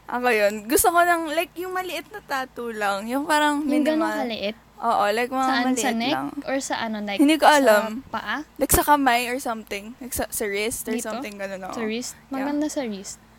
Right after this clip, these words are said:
Speaker 1: Something small. Tapos hindi na, like, super dami.
Speaker 2: <laughs>
Speaker 1: Oh,
Speaker 2: Tama,
Speaker 1: next.
Speaker 2: tama.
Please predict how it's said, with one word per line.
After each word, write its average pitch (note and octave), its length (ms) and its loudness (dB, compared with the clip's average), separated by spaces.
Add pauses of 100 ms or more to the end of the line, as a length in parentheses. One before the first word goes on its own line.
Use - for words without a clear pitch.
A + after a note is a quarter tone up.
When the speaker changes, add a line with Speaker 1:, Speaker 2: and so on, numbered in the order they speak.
(360)
Speaker 1:
Something D4+ 400 2
small. G#3+ 500 2
Tapos - 240 -8
hindi C4 300 2
na, A#3 80 -4
like, A3+ 160 -10
super G#3 240 -6
dami. F#3 480 -8 (160)
Speaker 2:
<laughs> A#3 240 -4 (500)
Speaker 1:
Oh, D4 140 2
Speaker 2:
Tama, A3+ 80 4
Speaker 1:
next. G#3+ 480 6
Speaker 2:
tama. G#3 240 -14